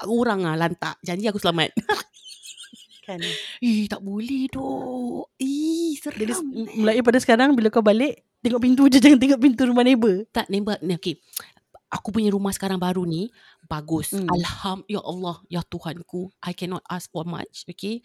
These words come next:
Speaker 1: At first, maybe aku
Speaker 2: Mm-mm.
Speaker 1: ingat aku punya neighbor a bit, uh, tak betul sikit lah, but, you
Speaker 2: Hmm.
Speaker 1: know, well.
Speaker 2: Sekali yang tak betulnya kau?
Speaker 1: Ah, ah, betul, betul, guys. Sebab tu aku min-,
Speaker 2: Hmm.
Speaker 1: aku selalu minta,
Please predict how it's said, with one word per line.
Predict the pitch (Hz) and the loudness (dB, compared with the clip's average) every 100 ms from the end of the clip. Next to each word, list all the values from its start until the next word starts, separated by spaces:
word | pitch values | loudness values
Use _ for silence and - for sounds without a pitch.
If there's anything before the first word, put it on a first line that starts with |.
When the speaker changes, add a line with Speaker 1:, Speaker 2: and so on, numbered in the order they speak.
| - - - | -18 -20 -20
Speaker 1:
At | |
first, | - 240 214 | -8 -6 -6
maybe | 190 185 | -8 -8
aku | 196 175 | -8 -6
Speaker 2:
Mm-mm. | 165 | -6
Speaker 1:
ingat | 202 | -8
aku | - - | -12 -12
punya | 139 151 143 120 | -12 -10 -12 -12
neighbor | 147 175 170 | -14 -10 -10
a | 139 | -8
bit, | 156 - _ | -10 -10 _
uh, | - - 76 _ - - | -20 -20 -20 _ -12 -12
tak | 113 | -16
betul | - 139 | -12 -12
sikit | - | -10
lah, | - 160 139 | -8 -8 -8
but, | 123 87 - _ - _ _ | -10 -10 -16 _ -20 _ _
you | _ 143 | _ -8
Speaker 2:
Hmm. | |
Speaker 1:
know, | 127 - - - | -6 -8 -10 -12
well. | - - 78 120 | -12 -14 -12 -12
Speaker 2:
Sekali | - 208 233 240 | -8 -2 0 0
yang | |
tak | 202 | 0
betulnya | 196 220 220 | -2 -2 0
kau? | 180 165 | 0 -2
Speaker 1:
Ah, | 180 180 | -6 -6
ah, | |
betul, | 170 180 151 143 | -4 0 0 0
betul, | 160 165 | -2 -2
guys. | 147 139 | -2 -8
Sebab | - - | -10 -8
tu | 196 | -8
aku | - | -6
min-, | 190 180 | -6 -4
Speaker 2:
Hmm. | 185 | -6
Speaker 1:
aku | 170 | -6
selalu | 277 262 269 262 | -2 0 0 0
minta, | - | -4